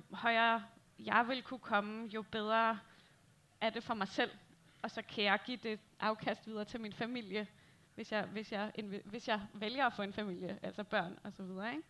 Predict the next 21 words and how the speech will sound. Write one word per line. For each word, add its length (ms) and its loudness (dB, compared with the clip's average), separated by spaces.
Hvor 300 4
at 200 4
det, 120 -4
som 160 -6
jeg 100 0
ser, 320 2
som 300 -8
er 220 2
en 200 -2
af 120 0
de 60 -10
styrker, 380 -2
vi 100 -4
har 200 2
i 80 4
Grønland, 540 2
det 120 2
er, 180 8
at 160 -2
vi 380 -4
prioriterer 760 -2